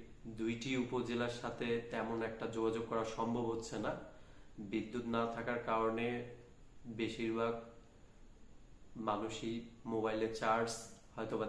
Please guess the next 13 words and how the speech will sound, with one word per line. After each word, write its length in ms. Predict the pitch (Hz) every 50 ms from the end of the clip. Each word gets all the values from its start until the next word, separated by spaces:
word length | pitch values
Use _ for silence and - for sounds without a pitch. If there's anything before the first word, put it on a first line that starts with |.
| - 113
দিতে 180 | 110 110 127 127 123
পারেনি, 280 | 113 110 104 110 135 151 - 120
যার 140 | 113 107 - -
কারণে 180 | 110 107 104 -
তাদের 200 | 107 104 101 101 -
সাথে 140 | 120 113 113 110
একরকম 260 | - 113 104 - 107 104 101 101
যোগাযোগ 280 | 104 107 107 101 110 107 110 107 -
বিচ্ছিন্ন। 480 | 113 110 110 - - 139 131 131 131 143 151 - - - - - - - - - - - - - - - - - - - 107 110
আবার 240 | 113 113 110 113 113 113 - -
কিছু 160 | - - 135 135
কিছু 140 | 131 135 139 135
ক্ষেত্রে 320 | 139 131 127 127 120 127